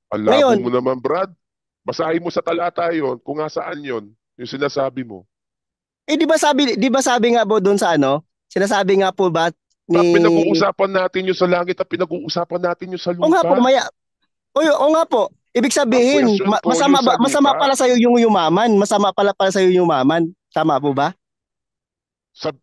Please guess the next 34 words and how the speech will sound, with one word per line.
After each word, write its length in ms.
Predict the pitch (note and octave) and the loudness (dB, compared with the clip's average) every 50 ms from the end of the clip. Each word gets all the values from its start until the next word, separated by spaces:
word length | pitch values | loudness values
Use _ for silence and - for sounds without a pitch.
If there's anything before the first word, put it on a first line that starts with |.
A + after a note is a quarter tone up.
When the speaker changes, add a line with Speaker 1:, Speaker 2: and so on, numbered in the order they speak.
| - | -8
Speaker 1:
sasabihin 400 | - D3 - - E3 D3 D#3 D#3 | -8 -8 -6 -6 -6 -6 -6 -8
ko 140 | D3+ - D3+ | -6 -6 -6
rin 100 | C#3+ C#3+ | -6 -4
ba 140 | C3+ C3+ C3+ | -4 -6 -6
kay 160 | B2+ C#3+ B2+ | -6 -6 -8
Kristo 320 | - C3 C3 A#2 - - A2+ | -8 -8 -8 -8 -8 -6 -6
yun? 260 | B2+ D3 D3 C3+ G#2+ | -4 -4 -4 -6 -6
Masama 400 | G#2 A#2+ A2+ C#3 C3+ C3+ C3+ C3 | -8 -8 -8 -8 -8 -8 -8 -8
po 160 | - - C3+ | -8 -10 -10
ba 140 | B2+ A2 B2 | -8 -6 -6
yung 160 | A#2 A#2+ A#2+ | -6 -8 -8
magpayaman? 540 | A#2 G#2+ - - G2+ G#2 G2 G2 G#2 B2+ B2 | -12 -12 -10 -10 -8 -8 -8 -8 -8 -8 -8
Sasabihin 420 | A#2 A#2+ A2 - A2 F2+ G#2 G#2 G2 | -10 -10 -10 -10 -10 -8 -10 -10 -10
ko 100 | - - | -10 -10
kay 140 | - G#2 | -10 -10
Kristo. 560 | - - - F#2+ - - - C3+ B2+ G2 E2+ _ _ _ | -10 -10 -14 -16 -10 -4 -2 -2 -2 -2 -4 _ _ _
Masama 340 | - A#2+ A#2+ C#3+ C#3 C#3 - | -10 -8 -4 -4 -2 0 0
Speaker 2:
Hindi, 240 | A#3 A3+ C4+ B3 - | 0 2 0 0 -2
Speaker 1:
po 80 | - C3+ | -2 -4
ba 20 | C3+ | -4
Speaker 2:
hindi, 100 | B3 A3 A#3 | -2 -2 0
Speaker 1:
magpayaman 320 | C#4+ D4 C#4 A#3 - B3 - | 0 0 0 0 -2 -4 -6
ng 120 | A#3 A#3 A#3 | -8 -6 -2
Speaker 2:
kayo 180 | B3+ C#4 D4 | 0 0 2
nga 140 | C#4+ C#4+ C#4+ | 2 2 0
po 80 | D4 D#4+ | 2 2
yung 140 | D4 D4 C4 | 2 2 2
Speaker 1:
mangangaral? 60 | C#4 C#4 C4+ | 2 0 0
Speaker 2:
tinatanong 300 | B3+ - B3 A#3+ A#3 A#3 | 0 0 0 2 2 2
ko, 80 | A3+ C4 C4 | 2 0 0
masama 340 | A#3 A#3+ A#3 B3 A#3+ A#3+ A#3 | 0 0 0 0 0 0 0
pa 140 | A3+ G#3+ A#3 A3+ | 0 0 2 2
po 300 | A3 A3 G#3 F#3 F#3+ G3+ | 4 2 2 2 2 2
ba 120 | F#3 G#3 | 2 2